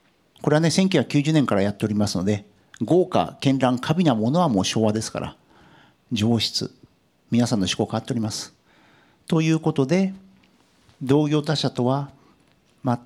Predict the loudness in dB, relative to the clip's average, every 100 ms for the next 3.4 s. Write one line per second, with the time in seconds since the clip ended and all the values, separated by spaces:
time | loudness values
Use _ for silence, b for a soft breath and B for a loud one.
0 | -6 -6 -6 -4 -2 -4 -4 -6 -10 -16
1 | _ _ _ _ _ _ _ _ _ -4
2 | -2 0 -2 -4 -4 -2 0 0 -2 -4
3 | -4 -4 -4 -6